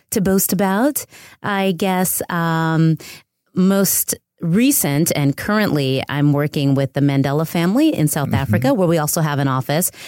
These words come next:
Speaker 1: Red Flight is also located in Johannesburg.
Speaker 2: Oh, wow.
Speaker 1: And, um, where what the work that we do mainly in Johannesburg is in the social enterprise side.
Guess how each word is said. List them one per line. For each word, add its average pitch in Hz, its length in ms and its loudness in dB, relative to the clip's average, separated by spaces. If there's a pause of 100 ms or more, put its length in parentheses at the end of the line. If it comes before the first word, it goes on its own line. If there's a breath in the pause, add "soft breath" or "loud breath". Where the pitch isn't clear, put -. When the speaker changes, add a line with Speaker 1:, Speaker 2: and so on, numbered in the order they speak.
(140)
Speaker 1:
Red 151 140 -2
Flight 143 240 -2
is 139 140 0
also 147 280 -2
located 131 440 0
in 127 140 2
Johannesburg. 139 840 -2 (160)
Speaker 2:
Oh, 107 200 2
wow. 101 320 2
Speaker 1:
And, 147 520 0
um, 139 580 0 (320)
where 214 380 2
what 196 340 -4
the 202 80 0
work 233 200 0
that - 100 0
we 185 100 2
do 165 140 2
mainly 160 240 2
in 143 80 2
Johannesburg 139 640 0
is 127 100 0
in 127 100 4
the 117 40 4
social 139 480 0
enterprise 120 560 -2
side. 113 460 -2